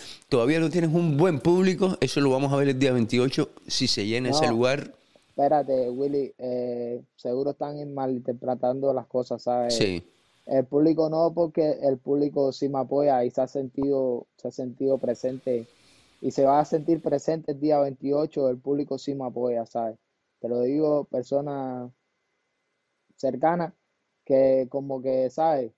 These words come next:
Speaker 2: ¿Sabes lo que te digo? Que no
Speaker 1: Sí, sí, sí.
Speaker 2: todavía, todavía, todavía tiene la venda en los ojos y no se la han quitado y esperemos que, que algún día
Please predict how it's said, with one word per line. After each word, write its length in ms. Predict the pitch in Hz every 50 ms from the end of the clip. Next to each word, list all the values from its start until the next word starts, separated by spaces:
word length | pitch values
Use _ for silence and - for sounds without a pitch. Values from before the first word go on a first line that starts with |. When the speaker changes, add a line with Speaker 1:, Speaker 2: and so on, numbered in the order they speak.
| _ _ _
Speaker 2:
¿Sabes 200 | - 170 180 196
lo 80 | 185
que 80 | 170 170
te 100 | 156 160 156
digo? 200 | 151 147 135 123
Que 100 | 123 131
no 160 | 135 139 147
Speaker 1:
Sí, 240 | 147 240 240 170 131
sí, 260 | - 160 135 104 101
sí. 200 | - - 73 - - _ _ _
Speaker 2:
todavía, 500 | _ 156 160 160 160 165 180 196 202 - - _
todavía, 520 | 156 156 160 160 165 170 185 190 185 - _
todavía 360 | 165 151 151 151 160 170 170
tiene 240 | 175 180 175 180 175
la 140 | 170 156 151
venda 300 | 156 170 170 170 165 156
en 60 | 151
los 160 | 147 - -
ojos 260 | 160 156 156 151 143 135
y 20 | 131
no 100 | 139 139
se 120 | - 151 139
la 100 | 139 135
han 80 | 131
quitado 500 | _ 139 131 110 139 147 147 139 127 120
y 220 | 113 110 107 110 _ _ _ _ _ _ _ _ _ _ _ _ _ _ _ _ _ - _ _ -
esperemos 680 | 127 120 120 _ - 127 127 135 139 147 156 151 139
que, 440 | 139 131 127 127 123 120 113 - _ _ _ _ _
que 80 | 127
algún 300 | 120 120 127 127 135 131
día 500 | 127 135 139 139 135 127 117 113 107 107